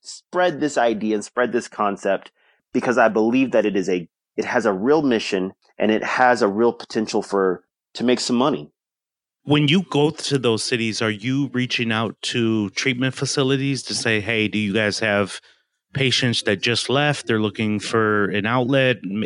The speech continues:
Speaker 2: it may be too early. Maybe people that are later in their stages of sobriety. How, how do you kinda connect yourself with the community when you do show up?
Speaker 1: So, uh, this year we did a, you know,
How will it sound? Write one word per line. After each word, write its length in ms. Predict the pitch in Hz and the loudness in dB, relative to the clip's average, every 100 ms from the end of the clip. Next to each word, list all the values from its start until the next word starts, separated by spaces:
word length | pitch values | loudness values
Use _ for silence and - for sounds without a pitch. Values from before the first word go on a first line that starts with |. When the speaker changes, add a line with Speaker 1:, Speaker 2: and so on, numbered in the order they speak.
| - | -6
Speaker 2:
it 120 | 110 | -4
may 140 | 120 | -2
be 160 | 110 110 | -2 -2
too 220 | - 101 | -2 0
early. 480 | 101 107 113 110 101 - - - | 2 2 2 0 -2 -10 -10 -2
Maybe 240 | 113 110 | 2 2
people 320 | - 120 113 | 0 0 0
that 180 | 104 107 | 2 2
are 160 | 98 95 | 2 2
later 340 | 98 110 107 | 2 0 2
in 140 | 107 101 | 2 2
their 140 | 98 | 2
stages 520 | - 113 113 110 95 | 0 0 0 0 0
of 140 | 101 - | -2 -2
sobriety. 720 | 104 90 107 113 110 113 98 _ _ _ | -2 -2 -2 0 0 0 -2 _ _ _
How, 140 | - 127 | -6 -2
how 260 | 123 120 | 0 2
do 60 | 131 | 2
you 160 | 135 | 2
kinda 260 | - 127 120 | 0 0 0
connect 460 | - 113 113 - - | 0 0 0 -2 -2
yourself 400 | 104 - 101 - | -2 0 -2 -2
with 100 | 104 | -4
the 60 | |
community 500 | - 110 113 117 104 | -4 -2 0 0 0
when 220 | 90 98 | 0 0
you 100 | 98 | -2
do 180 | 92 117 | 0 -2
show 260 | 101 - 82 | -2 -2 -2
up? 120 | 78 _ _ _ _ _ _ _ | -4 _ _ _ _ _ _ _
Speaker 1:
So, 600 | - - 156 147 139 - - | -2 4 6 6 4 0 -4
uh, 380 | - 131 117 110 98 - - | 2 6 6 4 2 -8 0
this 260 | 165 185 | 2 2
year 220 | 147 139 123 | 4 4 4
we 140 | 120 | 2
did 160 | 117 113 | 4 4
a, 160 | 104 - | 2 -2
you 120 | 110 | -2
know, 260 | 101 90 | 0 -2